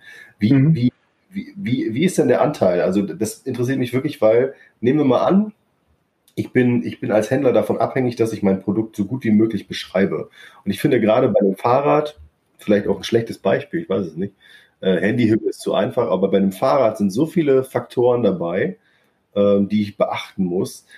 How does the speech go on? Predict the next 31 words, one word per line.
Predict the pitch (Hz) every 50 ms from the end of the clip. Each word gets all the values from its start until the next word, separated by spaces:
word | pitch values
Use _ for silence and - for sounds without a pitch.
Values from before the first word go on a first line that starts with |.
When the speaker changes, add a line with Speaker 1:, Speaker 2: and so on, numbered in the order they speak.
| - _ -
Speaker 1:
Da | 101 101 95
würde | 101 107 107
ich | 107 - 147 151 170 151
als | 143 143 - _
Kunde, | - - 165 165 160 160 160 -
ich | 107
kann | - - 107 107
jetzt | 104 - -
nur | 110
von | 104 - 90 90
mir | 101 117
sprechen, | 117 - - - 98 98 104 95
natürlich | 92 95 - - 127 120 117 110 -
mich | 110 104 -
erstmal | 110 - - 101 92 92
weiterleiten | 87 87 - 107 98 92 92 95 95 98 -
auf | - - -
die | - 82
Händlerseite, | 82 101 123 123 170 190 185 196 - - - 120 120 127 147 147 - 170 180 185 185 - _ _ _ _ -
Speaker 2:
Mhm. | - 131 107 127 127 - _ _ _ - - _ _
Speaker 1:
mir | - 107 104
dort | 104 104 107 120 120
erstmal | 107 110 - - 101 - 110
anschauen, | 113 113 - 101 92
okay, | 90 - - 95 87 85
was | 92 92 - -
hat | 92 -
der | 90 82
für | - - 82
Produktfotos | - - - - - - - 78 92 98 - - -
gemacht? | _ - - - - _